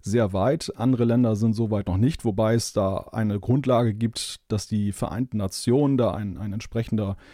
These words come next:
Fachausschuss dann halt die Vorlage gegeben hat. Es gibt allerdings in den U S A und China dann noch eigene Regeln und die lassen auch schon relativ viel zu. Also da ist Deutschland nicht so allein, wie das manchmal dargestellt wird.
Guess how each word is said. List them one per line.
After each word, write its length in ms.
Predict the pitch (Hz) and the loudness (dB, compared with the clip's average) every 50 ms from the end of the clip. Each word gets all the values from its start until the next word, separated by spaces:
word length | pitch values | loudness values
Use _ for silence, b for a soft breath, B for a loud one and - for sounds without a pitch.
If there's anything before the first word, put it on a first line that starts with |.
| B B B | B B B
Fachausschuss 800 | - - - 127 - 131 120 117 - - 127 123 117 - - - | -6 -2 -2 0 2 2 0 2 2 2 0 0 0 -2 -6 -4
dann 180 | 117 110 107 | -2 0 2
halt 140 | 107 110 98 | 2 0 0
die 80 | 107 95 | -2 -4
Vorlage 500 | - - 107 117 135 139 123 135 127 127 | -2 0 2 2 4 4 2 2 0 -2
gegeben 320 | 123 127 127 139 135 127 | -4 -2 0 2 4 4
hat. 220 | 135 135 127 - B B B B B B B | 4 2 0 -2 B B B B B B B
Es 140 | - 117 - | -6 -4 -2
gibt 160 | - 165 - | 0 0 0
allerdings 340 | 104 127 131 127 135 131 - | 2 2 4 4 4 2 2
in 80 | 135 120 | 2 2
den 180 | 117 117 - | 2 2 4
U 120 | 127 131 123 | 4 4 4
S 120 | 117 - | 2 0
A 220 | - - 107 123 131 | -2 -2 0 2 2
und 160 | 127 123 120 | 4 2 2
China 460 | - - 139 143 147 139 131 123 113 | 0 0 0 2 2 4 4 2 2
dann 200 | 110 120 117 117 | 2 2 2 4
noch 260 | 117 113 101 - - - | 4 2 0 -2 -4 -2
eigene 400 | 110 120 123 120 110 107 101 90 | -2 0 2 2 2 0 0 0
Regeln 420 | 101 110 104 107 104 107 120 - | -2 -2 0 0 0 0 -2 -2
und 340 | - 104 110 107 - - - | -2 -2 -4 -4 -4 -4 -2
die 180 | 214 - 113 117 | 0 2 2 2
lassen 340 | 104 110 117 123 - 127 120 | 2 2 0 0 0 -2 -2
auch 220 | - 95 117 - | 0 -2 -2 0
schon 160 | - 117 104 | 0 0 0
relativ 440 | 98 104 107 110 - - - 101 - | 0 0 -2 -2 -4 -2 -4 -4 -4
viel 460 | - - - - 120 123 123 117 107 | -6 -8 -2 2 4 4 4 4 2
zu. 380 | - - - 104 98 92 90 90 | 0 -4 -6 -6 -4 -4 -6 -6
Also 200 | 98 98 104 98 | -6 -4 -4 -2
da 140 | 95 101 107 | -2 -2 -2
ist 140 | 107 - | -2 0
Deutschland 520 | - 113 110 - 120 110 107 101 107 - - | 0 0 0 0 0 0 0 -2 -4 -2 2
nicht 220 | 120 127 123 - | 2 2 2 0
so 180 | - 131 123 110 | 0 0 0 2
allein, 340 | 113 113 113 110 123 117 110 | 2 2 2 2 2 4 2
wie 40 | |
das 140 | 117 107 - | 2 2 2
manchmal 300 | 113 113 - - 101 90 | 0 0 2 0 -2 -2
dargestellt 680 | - 85 85 101 92 85 - - - 85 85 85 - | 0 -2 -2 -2 -2 -4 -8 -10 -10 -10 -10 -12 -12
wird. 280 | 90 85 90 98 - - | -12 -12 -12 -12 -14 -18